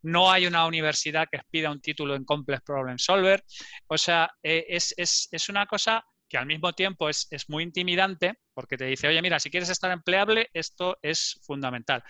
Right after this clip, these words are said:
pero al mismo tiempo no, no es un sitio que tú vayas a estudiar.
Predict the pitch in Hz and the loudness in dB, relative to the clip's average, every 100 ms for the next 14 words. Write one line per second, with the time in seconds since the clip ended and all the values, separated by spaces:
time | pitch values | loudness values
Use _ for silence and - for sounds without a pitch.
0 | - - - 131 135 156 165 170 170 214 | -18 -12 0 0 2 0 0 0 0 0
1 | 185 151 151 147 147 151 151 - 143 - | 2 0 0 -4 -2 0 0 -2 -4 -2
2 | 170 151 139 - 131 139 135 127 131 - | -4 -4 -6 -6 -6 -2 -2 -2 -6 -6
3 | - 202 208 | 0 2 2